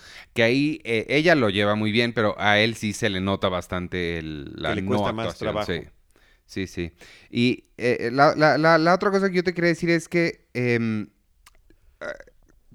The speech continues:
Speaker 1: sí, la, la, la verdad es que sí veo el valor de este, de este podcast que hacemos,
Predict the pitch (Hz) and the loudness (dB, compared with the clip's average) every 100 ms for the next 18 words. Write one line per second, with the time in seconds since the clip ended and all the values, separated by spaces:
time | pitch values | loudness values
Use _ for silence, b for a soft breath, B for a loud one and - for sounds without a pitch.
0 | - - 165 180 190 123 139 127 120 127 | -18 -8 -4 0 0 2 4 4 6 2
1 | 87 123 120 123 127 156 170 165 - 175 | 2 2 2 2 2 2 0 -4 -6 -8
2 | - 147 139 135 123 127 131 135 117 101 | -8 -10 -8 -6 2 2 4 2 0 0
3 | 104 117 113 107 104 - 110 101 90 82 | -2 -2 -4 -4 -6 -8 -6 -6 -6 -6
4 | - 80 76 73 - 92 87 - 90 - | -8 -12 -14 -16 -12 -10 -10 -10 -12 -8
5 | 78 - 104 92 87 107 160 - | -8 -8 -12 -10 -10 -10 -12 -16